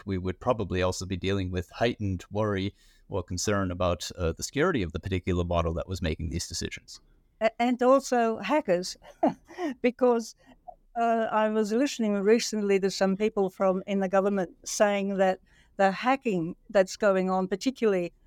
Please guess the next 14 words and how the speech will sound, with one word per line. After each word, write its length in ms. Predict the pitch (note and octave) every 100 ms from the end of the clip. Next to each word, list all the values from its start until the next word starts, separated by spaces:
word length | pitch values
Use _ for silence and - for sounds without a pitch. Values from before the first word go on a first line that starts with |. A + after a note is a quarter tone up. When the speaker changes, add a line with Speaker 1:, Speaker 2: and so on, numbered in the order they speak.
| _ -
Speaker 2:
Chinese 420 | G#3+ G#3 D4 C#4
hacking, 340 | F#3+ F3+ E3
I 120 | E3
gather, 260 | E3 F3 F#3+
which 220 | F#3+ F#3
is 220 | F3 - - _ _ _ _ _
five-to-one 800 | F#3+ G#3+ G3 G3+ F3+ G3+ G#3 D#3+ - _ _ -
hackers 460 | G3 G3 F#3+ F3+ -
to, 220 | - F#3
uh, 100 | F3 - - - _ F#3+
American 480 | G#3+ A#3 A3 G3
hackers, 460 | F#3 F3+ F3+ F3+ -
is, 320 | G3+ G3 F3 -
is, 300 | F#3 -